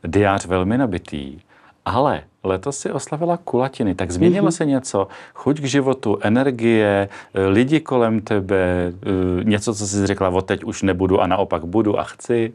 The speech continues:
Speaker 2: Ne, změnila se jedna jediná věc, že jsem, já jsem v životě své narozeniny neslavila.
Speaker 1: Mhm.
Speaker 2: A moje dcerka mi udělala takové překvapení,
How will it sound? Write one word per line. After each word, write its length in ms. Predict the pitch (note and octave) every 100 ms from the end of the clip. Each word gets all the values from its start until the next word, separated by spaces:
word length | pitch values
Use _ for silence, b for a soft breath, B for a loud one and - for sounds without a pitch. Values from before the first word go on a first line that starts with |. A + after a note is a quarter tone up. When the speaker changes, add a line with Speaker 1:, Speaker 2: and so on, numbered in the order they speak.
| -
Speaker 2:
Ne, 160 | F#3 B3 C#4
změnila 520 | E3+ F#3+ G3 B3+ D4
se 140 | -
jedna 240 | G#3+ A3 A3+
jediná 420 | G#3+ G#3+ B3 A#3
věc, 500 | E3 A#2 A#2+ - - - B B B B B B B B -
že 240 | B2+ D#3
jsem, 540 | F#3 - G#3+ A3 A3 - _ _
já 200 | F#3+ E3
jsem 260 | E3 G3+ F#3+
v 40 |
životě 400 | D#3+ D#3+ F3 F3
své 260 | F#3 - E3+
narozeniny 680 | E3+ D3 D#3 D#3+ E3 E3 E3+
neslavila. 800 | D3 - - D#3+ D#3 B2+ A#2 B2+ _ B
Speaker 1:
Mhm. 140 | F#2 A#2 B B -
Speaker 2:
A 320 | C#3 C#3 C#3+
moje 240 | D#3+ D#3+
dcerka 400 | D#3+ - D#3 D#3+
mi 120 | E3+ E3+
udělala 400 | D#3+ D#3+ D#3+ D#3+
takové 340 | D#3+ - E3+
překvapení, 880 | E3+ - D#3 D3+ - D3 D3 D#3+